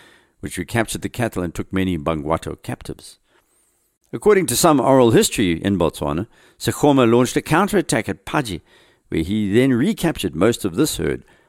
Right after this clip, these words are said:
before retreating quickly deep into the Makgadikgadi pans. It was there, on the incredible salt pans,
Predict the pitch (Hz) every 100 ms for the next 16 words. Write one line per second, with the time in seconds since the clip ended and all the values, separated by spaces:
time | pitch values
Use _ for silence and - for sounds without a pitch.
0 | _ - 85 101 101 87 90 - 117 107
1 | 95 87 85 - 156 - 71 - - 113
2 | - 101 101 85 82 78 - - 87 78
3 | - 95 71 64 - 101 82 62 - _
4 | _ _ _ _ - - 110 87 131 107
5 | 82 98 104 98 - 147 120 101 - 135
6 | 139 - - - -